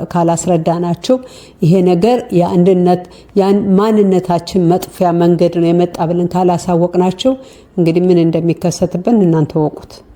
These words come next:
በነገራችን ላይ እኔ አሁን ይሄ ዋናው ነገር ዛሬ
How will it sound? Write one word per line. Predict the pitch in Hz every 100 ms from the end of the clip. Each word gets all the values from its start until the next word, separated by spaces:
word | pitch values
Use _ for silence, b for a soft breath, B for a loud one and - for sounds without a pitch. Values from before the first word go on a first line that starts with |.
| - -
በነገራችን | 185 190 190 185 175 - 180
ላይ | 175 233 359 254 185 165 160 160 160 - b b b -
እኔ | 180 185
አሁን | 175 240 302 -
ይሄ | 160 214 240 359 - b b b b _ -
ዋናው | 185 196 247 277 269 220 180
ነገር | 165 160 147
ዛሬ | 151 160